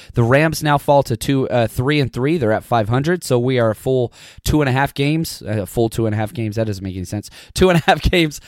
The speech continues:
above them. The Cardinals, two, three and one, they got a victory as well. Our division's winning a lot of games,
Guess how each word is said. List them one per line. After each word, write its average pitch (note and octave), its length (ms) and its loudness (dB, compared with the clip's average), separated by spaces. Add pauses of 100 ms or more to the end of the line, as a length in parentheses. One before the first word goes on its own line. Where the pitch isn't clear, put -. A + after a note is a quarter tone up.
(140)
above B2 380 4
them. C#3+ 220 2 (180)
The C3+ 80 4
Cardinals, F3+ 580 4 (240)
two, G#3 240 2
three E3+ 240 0
and C3 120 2
one, D3 160 2
they C3 180 0
got E3 140 2
a B2 40 2
victory C3 380 -2
as G#2+ 140 -4
well. C3+ 140 2
Our C#3+ 120 6
division's F3+ 500 0
winning D#3 220 0
a B2+ 60 0
lot A#2 200 2
of G2 60 -6
games, C3 400 -2